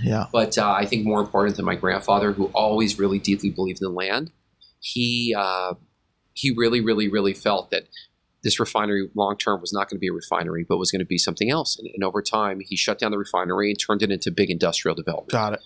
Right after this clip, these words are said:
Speaker 2: which is really now in the heart of L A. And,
Speaker 1: And
Speaker 2: you know,
Speaker 1: now
Speaker 2: it's
Speaker 1: exploding. I mean, industrial, that
Speaker 2: Oh, it's,
Speaker 1: asset
Speaker 2: it's been a
Speaker 1: class
Speaker 2: great,
Speaker 1: now
Speaker 2: great
Speaker 1: in this
Speaker 2: business for him
Speaker 1: cycle has
Speaker 2: and the
Speaker 1: really,
Speaker 2: family.
Speaker 1: has really had momentum and velocity with all the creative office and just the, the industrial and the,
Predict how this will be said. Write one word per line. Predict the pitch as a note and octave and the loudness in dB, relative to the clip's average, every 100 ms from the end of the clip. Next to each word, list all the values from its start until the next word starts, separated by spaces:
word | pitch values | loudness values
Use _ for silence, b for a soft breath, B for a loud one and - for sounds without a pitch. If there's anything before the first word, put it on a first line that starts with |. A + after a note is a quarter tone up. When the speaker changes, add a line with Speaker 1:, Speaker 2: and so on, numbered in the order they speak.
| B | B
Speaker 2:
which | G2+ - | -2 0
is | G2+ | 0
really | A#2+ G#2+ | -2 0
now | G#2+ | 0
in | G2+ | 0
the | F2+ | 0
heart | G#2+ G2+ | 0 2
of | F#2+ | 2
L | F2+ F#2 | 2 2
A. | F2 F2 | 0 -2
And, | E2 E2 b b | -4 -10 b b
Speaker 1:
And | A#2+ B2+ | 0 2
Speaker 2:
you | |
know, | |
Speaker 1:
now | C#3+ | 4
Speaker 2:
it's | B2+ | 2
Speaker 1:
exploding. | - - C#3+ E3+ B2 G#2 | 0 0 4 4 2 -2
I | |
mean, | G#2+ G#2+ | -2 -2
industrial, | G#2+ B2 B2 B2 A2+ | 0 0 0 2 2
that | G2+ F#2+ | 4 4
Speaker 2:
Oh, | A2 B2 | 4 2
it's, | C3 | 2
Speaker 1:
asset | G#2+ | 2
Speaker 2:
it's | G2+ | 2
been | B2+ | 2
a | A2 | 2
Speaker 1:
class | - | 2
Speaker 2:
great, | G#2 A#2+ | 2 2
Speaker 1:
now | C3+ A2+ | 2 2
Speaker 2:
great | A2 G#2 | 2 4
Speaker 1:
in | |
this | G#2+ G#2 | 4 4
Speaker 2:
business | A2+ - | 4 2
for | - | 2
him | B2 | 2
Speaker 1:
cycle | E2+ G#2 | 2 0
has | G2+ | -2
Speaker 2:
and | G2+ | -2
the | A2+ | 2
Speaker 1:
really, | B2 B2 G#2 G2 | 4 4 4 2
Speaker 2:
family. | F2 E2 D#2+ - B - | 2 0 -2 -6 B 0
Speaker 1:
has | A2+ G#2+ | 2 2
really | G2 A2 A#2 C#3 A#2+ G#2 G2 | 2 4 4 4 4 2 0
had | G#2 G2 | 0 0
momentum | E3 D#3+ A2 G2+ G2+ | -2 2 4 6 4
and | G2 | 2
velocity | A#2+ G2 F#2+ - F#2+ | 2 2 2 0 -2
with | F#2 | 0
all | G#2 | 0
the | G2+ | 0
creative | - B2 G#2+ G2+ G#2+ | -2 2 2 2 2
office | B2+ B2 B2 A2+ - | 4 4 4 2 2
and | G2+ | -2
just | A2+ A2 - | -2 -2 0
the, | G2+ - - | -4 -4 -8
the | G#2 | -2
industrial | G#2 A2 A#2+ - A#2+ G#2+ | 2 2 2 4 6 6
and | G2+ | 4
the, | F#2 | 0